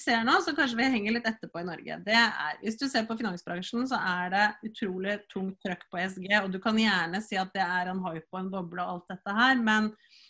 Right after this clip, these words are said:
poenget her er at nå har kapitalmarkedene begynt å bruke den makten de har for å skru verden i retning av Paris-målene. Så er det klart at man skal være flink til å satse på de riktige kuene underveis,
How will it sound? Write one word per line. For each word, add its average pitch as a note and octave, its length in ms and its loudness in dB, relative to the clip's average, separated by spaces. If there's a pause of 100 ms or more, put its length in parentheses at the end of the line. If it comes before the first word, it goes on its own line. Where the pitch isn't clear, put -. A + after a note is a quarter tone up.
(240)
poenget A3 400 2
her C4 140 6
er B3 80 6
at G#3+ 100 0
nå G#3 80 0
har G#3 140 -2
kapitalmarkedene F#3+ 1000 -4
begynt F#3+ 380 -4 (100)
å G3+ 80 -10
bruke G3 640 2
den F#3+ 240 -2
makten - 460 -8
de G#3+ 100 2
har A3+ 320 2
for A#3 140 -6
å - 20 -2
skru F#3+ 560 -4
verden E3 400 -4
i F#3 60 -8
retning F3 420 -8
av D#3 160 -6
Paris-målene. E3+ 720 -4 (420)
Så - 80 -4
er A3+ 80 2
det A3 60 -4
klart F#3+ 180 2
at F#3+ 80 -2
man F#3+ 140 -2
skal G3+ 240 -2
være G#3 80 4 (100)
flink F#3+ 300 -6 (100)
til G3+ 80 -2
å G#3 80 -2
satse A#3 560 -6
på G#3+ 80 -4
de G#3 140 -2
riktige F3+ 560 -4 (180)
kuene E3 460 -2
underveis, B3+ 340 2